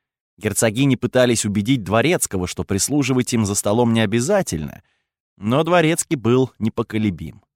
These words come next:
Поэтому девочкам приходилось буквально воровать еду, чтоб я не умер с голода.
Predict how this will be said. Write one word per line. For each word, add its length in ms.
Поэтому 400
девочкам 460
приходилось 560
буквально 480
воровать 600
еду, 460
чтоб 280
я 160
не 80
умер 260
с 100
голода. 420